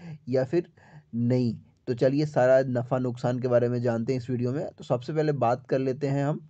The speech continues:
कॉस्टिंग के ऊपर। तो जी हाँ दोस्तों, लिथियम आयन बैटरी कॉस्टली आती है लेड एसिड के मुकाबले। जहाँ आप लेड एसिड बैटरी आप, आप ख़रीदते हो तो आप for example एक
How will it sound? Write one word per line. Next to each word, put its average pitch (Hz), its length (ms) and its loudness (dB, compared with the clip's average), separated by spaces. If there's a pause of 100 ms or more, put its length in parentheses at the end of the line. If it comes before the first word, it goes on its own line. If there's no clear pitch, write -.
(840)
कॉस्टिंग 147 440 4
के 123 60 0
ऊपर। 101 360 -4 (200)
तो 123 80 -4
जी 120 200 -2
हाँ 143 180 4
दोस्तों, 120 380 -2
लिथियम 135 500 -2
आयन 135 240 -2
बैटरी 117 400 -2 (260)
कॉस्टली 120 480 -2
आती 117 340 -2
है 160 200 0 (280)
लेड 123 300 2
एसिड 127 300 -4 (200)
के 139 80 2
मुकाबले। 95 540 -4 (400)
जहाँ 135 260 0
आप 147 160 -2
लेड 139 240 4
एसिड 151 260 -2
बैटरी 123 360 0
आप, 135 200 0
आप 127 220 0
ख़रीदते 135 480 0
हो 135 220 2 (440)
तो 147 520 2
आप 123 260 0 (760)
for 139 160 0
example 139 460 0
एक 147 140 0